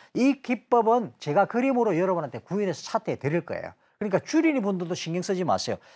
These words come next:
차트의 계기판과 같은 게 바로 뭐다? 레고 블록인데, 자, 이렇게 레고 블록에 위에서 올라오면 급등을 합니다. 자, 올라오면 급등을 하고,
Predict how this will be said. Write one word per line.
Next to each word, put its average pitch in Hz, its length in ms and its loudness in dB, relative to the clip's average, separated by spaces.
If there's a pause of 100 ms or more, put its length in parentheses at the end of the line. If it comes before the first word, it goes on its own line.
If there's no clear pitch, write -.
(220)
차트의 277 560 2
계기판과 240 720 0
같은 185 320 0
게 190 140 2
바로 135 220 -2
뭐다? 131 380 0 (140)
레고 151 260 0
블록인데, 104 580 0 (280)
자, 262 140 6
이렇게 226 460 6 (200)
레고 294 340 8
블록에 240 500 6
위에서 233 340 4
올라오면 233 580 6
급등을 185 400 2
합니다. 87 380 -8 (280)
자, - 320 -2
올라오면 254 540 6
급등을 170 420 2
하고, 135 380 2